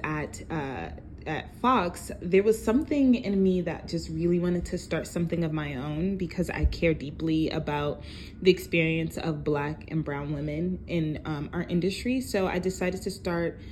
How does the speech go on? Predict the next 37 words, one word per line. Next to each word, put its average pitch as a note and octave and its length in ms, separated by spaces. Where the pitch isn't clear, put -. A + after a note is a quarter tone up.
Sisters G3 420
in F3+ 100
Media, F3+ 400
which D#3+ 280
is E3 280
a D#3 440
organization E3+ 640
focused D#3 640
on D3 440
uplifting D#3+ 720
Black D#3 460
and D3+ 100
brown D3 240
women C#3+ 380
in D#3 200
the - 120
industry. E3+ 580
Um, F3 500
and G#3 120
so A3 160
what G#3 160
I G#3 140
do F#3+ 280
with F3+ 160
Sisters E3+ 400
in E3 100
Media D#3+ 360
is D#3 100
I D#3 80
kinda F#3 280
use F#3+ 200
it E3 80
as D#3 160
a D3+ 60
tool D3+ 320
to - 160
provide D3 580